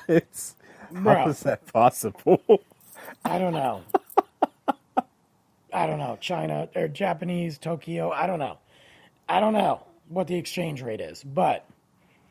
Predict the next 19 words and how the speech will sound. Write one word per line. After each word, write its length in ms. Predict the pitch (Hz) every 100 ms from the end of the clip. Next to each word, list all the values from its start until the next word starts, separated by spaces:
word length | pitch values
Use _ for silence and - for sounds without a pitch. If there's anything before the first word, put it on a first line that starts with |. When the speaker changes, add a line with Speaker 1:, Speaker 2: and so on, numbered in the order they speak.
| _ _ _ -
Speaker 2:
one 360 | 156 196 247
episode 540 | 254 214 214 196 202 180
less 280 | 175 160 -
than 160 | 151
She-Hulk. 580 | 127 - 131 92 65 - _ _ _ _ _ _ _ _ _
This 460 | 139 196 269 269 - -
movie 760 | 165 196 254 233 143 85 85 _ _ _ _ _ _ _ _ _ _ _ _ _
was 240 | 185 170 -
unbelievable. 1500 | 175 180 175 143 _ - 131 139 123 123 143 139 104 73 - _ _
Dude, 320 | 175 175 147 - _ _ _
I'm 200 | 208 320
a 40 |
big 260 | 262 208 156
Godzilla 520 | 139 113 98 104 87
fan. 300 | - 98 98
I've 180 | 147 170
always 420 | - 202 196 147
liked 220 | 120 98
Godzilla. 520 | - 80 71 69 67